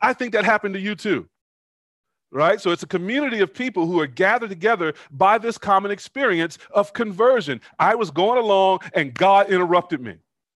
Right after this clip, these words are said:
and God <laughs> changed me, and God converted me, and God brought me into faith in the Lord Jesus Christ. I can testify that that's what happened to me. And as we come into this community of others, we're saying, "And I believe that happened to you."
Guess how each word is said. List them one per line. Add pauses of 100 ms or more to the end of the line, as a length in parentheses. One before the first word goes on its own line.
(400)
and
God
<laughs>
changed
me, (540)
and
God
converted
me, (400)
and
God
brought
me
into
faith (160)
in
the
Lord
Jesus
Christ.
I
can
testify (180)
that
that's
what
happened
to
me. (240)
And
as
we
come
into
this
community
of (120)
others,
we're
saying, (240)
"And
I
believe
that
happened
to
you."